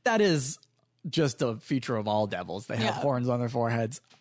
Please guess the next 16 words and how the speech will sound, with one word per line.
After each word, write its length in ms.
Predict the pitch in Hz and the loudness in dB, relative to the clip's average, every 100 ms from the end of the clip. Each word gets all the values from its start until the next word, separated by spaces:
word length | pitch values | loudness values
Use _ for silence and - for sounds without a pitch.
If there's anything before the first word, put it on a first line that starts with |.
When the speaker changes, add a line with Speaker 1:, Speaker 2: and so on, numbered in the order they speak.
| - _ _ _ _ | -20 _ _ _ _
Speaker 1:
I'll 120 | 151 156 | -2 0
say 220 | 226 226 | 4 4
it 100 | 165 | 4
every 200 | 143 131 | 2 0
time, 380 | 123 127 104 101 | 0 -2 -2 -6
but 160 | - | -8
this 180 | - 127 | -4 -2
is, 320 | 147 127 131 - _ - - _ _ 180 | -2 -4 -8 -14 _ -20 -20 _ _ -2
they 180 | 143 | 2
all 160 | 131 110 | 2 2
have 200 | 92 67 | -2 -10
it. 160 | 90 - _ - _ _ _ _ | -12 -16 _ -20 _ _ _ _
And 80 | 170 | 0
his 100 | 165 | 2
left 200 | 254 269 | 2 0
foot 300 | - 208 185 | 2 2 2